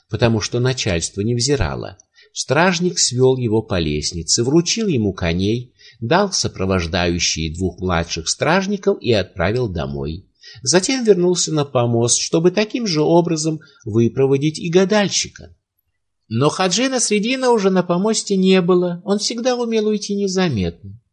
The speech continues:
В это время он был на противоположном конце скакового поля,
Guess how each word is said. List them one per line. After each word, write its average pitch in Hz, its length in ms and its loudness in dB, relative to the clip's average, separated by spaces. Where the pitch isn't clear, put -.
В 113 100 0
это 160 220 6
время 185 380 6
он 156 160 -2
был 156 180 0
на 156 120 -2
противоположном 160 920 -2
конце 156 460 -2
скакового 151 680 -2
поля, 95 580 -2